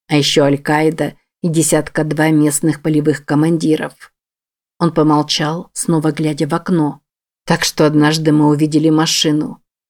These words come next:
Обычный ржавый хлам, когда она ехала по дороге. Блокпосты были хорошо обозначены, все знали, что надо останавливаться. Но тот парень не остановился. Он мчался прямо на нас. Мы увидели в машине двоих,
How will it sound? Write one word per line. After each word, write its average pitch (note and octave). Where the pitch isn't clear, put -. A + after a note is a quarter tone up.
Обычный D#3+
ржавый D3+
хлам, D#3
когда D3+
она C#3+
ехала C#3+
по D3
дороге. D3+
Блокпосты D3+
были D#3
хорошо D3+
обозначены, D3+
все -
знали, D3+
что D3+
надо D3+
останавливаться. D#3
Но D#3
тот C#3+
парень D#3
не D3
остановился. D3+
Он D#3
мчался D3
прямо D3+
на D3+
нас. D3
Мы E3+
увидели D3+
в C#3+
машине D3+
двоих, D#3